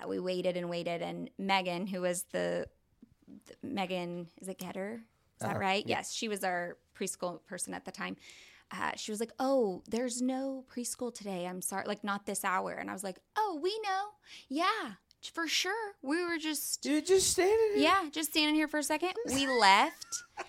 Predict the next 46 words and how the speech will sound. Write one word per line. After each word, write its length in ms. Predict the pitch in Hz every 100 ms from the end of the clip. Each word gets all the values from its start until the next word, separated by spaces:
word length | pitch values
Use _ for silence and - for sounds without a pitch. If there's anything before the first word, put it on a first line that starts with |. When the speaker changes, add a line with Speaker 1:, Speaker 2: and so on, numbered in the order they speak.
| - -
Speaker 1:
and 120 | 233
I'm 160 | 226
telling 260 | 220 233 226
you, 100 | 208
we 80 | 196
didn't 220 | 202 185
come 160 | 185 175
back 240 | 165 165
for 240 | - 190
weeks. 640 | 175 214 180 165 - - - -
I 120 | 202
was 160 | 196
so 520 | - 127 147 180 214 226
Speaker 2:
Really? 100 | 269
Speaker 1:
embarrassed. 800 | 262 202 175 175 175 - - - _ _ _ _ -
I 100 | 214
said 280 | - 220 220
we 100 | 226
were 60 |
gonna 140 | 220 214
go 120 | 214
grab 280 | 196 185 208
something 340 | 202 190 190
and 120 | 190 190
come 160 | 208
back, 320 | 185 151 -
so 120 | - 190
I 80 |
just 220 | 180 208 -
lied. 560 | 170 147 143 156 196 - _ - _
But 120 | 208
it 100 | 202
was 180 | 180 190
just 280 | 196 180 -
out 160 | 190 190
of 220 | 180 175 -
embarrassment, 880 | 196 190 180 214 - 247 226 233 -
and 140 | 196 185
I, 420 | 175 180 175 170 _ _ _ _ -
I 140 | 196
just 240 | 202 190 -
was 120 | 196
like, 120 | 190
"I 80 | 196
don't 240 | 226 214 196
want, 280 | 196 226